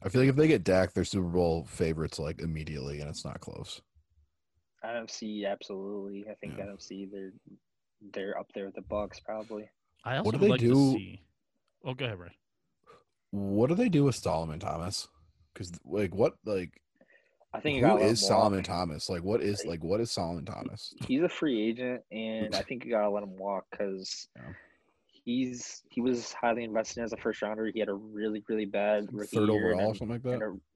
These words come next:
Speaker 2: a, yeah, and a really bad, uh, and a really bad sophomore year, I believe. And he just, he's fine.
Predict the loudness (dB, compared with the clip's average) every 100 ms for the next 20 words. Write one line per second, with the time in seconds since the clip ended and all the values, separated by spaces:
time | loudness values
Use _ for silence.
0 | -12 -12 _ -4 -2 -2 -6 _ -6 -4
1 | -2 0 0 0 0 0 -2 0 0 -2
2 | -10 _ _ _ _ _ -20 -20 _ _
3 | _ _ _ -20 _ _ -2 4 6 6
4 | 6 4 4 0 0 2 2 -2 0 0
5 | 0 0 0 2 0 -2 -8 -14 -10 -8
6 | -6 -6 -6 -4 2 2 2 -10 -16 -20
7 | -20 -20 -20 _ -4 -4 0 2 2 0
8 | -4